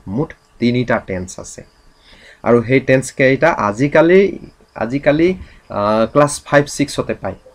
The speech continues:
Present tense মানে বৰ্তমান কাল, past tense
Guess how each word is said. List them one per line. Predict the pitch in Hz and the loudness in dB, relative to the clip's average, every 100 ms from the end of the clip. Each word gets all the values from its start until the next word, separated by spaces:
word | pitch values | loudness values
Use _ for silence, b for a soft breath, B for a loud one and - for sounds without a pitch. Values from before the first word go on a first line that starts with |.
| _ _ _ _ 120 | _ _ _ _ -4
Present | 107 117 117 | 0 0 0
tense | 135 160 - - _ - | -2 -2 -8 -18 _ -4
মানে | 107 98 | -2 0
বৰ্তমান | 98 113 113 120 | -2 0 -2 0
কাল, | 139 170 b b b | -4 -4 b b b
past | - 110 - - | 0 0 -2 -2
tense | 131 | -2